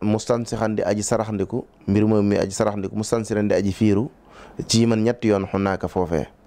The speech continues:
Wa xasala, mu raxas, la wajha, xar kanam ga, mahal yadayni, ànd ak ñaari loxo ya, wal kullu, te képp ci yooyu mu wax, muy xar kanam gi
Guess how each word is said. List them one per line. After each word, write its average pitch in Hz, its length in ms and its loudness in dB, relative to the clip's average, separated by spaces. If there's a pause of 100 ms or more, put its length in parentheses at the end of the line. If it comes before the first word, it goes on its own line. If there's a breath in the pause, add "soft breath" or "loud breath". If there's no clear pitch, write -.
(600 loud breath)
Wa - 140 2
xasala, 113 340 0
mu 113 120 2
raxas, 113 340 -4
la 110 80 0
wajha, 110 360 2
xar 101 180 -2
kanam 104 280 0
ga, 113 160 2 (300)
mahal 107 300 0
yadayni, 104 360 2
ànd 110 220 0
ak 107 60 0
ñaari 104 300 2
loxo 95 200 0
ya, 107 200 0 (520 loud breath)
wal 104 160 2
kullu, 127 240 2
te 113 100 0
képp 147 340 -2
ci 113 260 0 (120)
yooyu 110 300 4
mu 98 140 0
wax, 82 120 -2
muy 90 160 -2
xar 92 180 -2
kanam 101 300 -2
gi 131 160 -2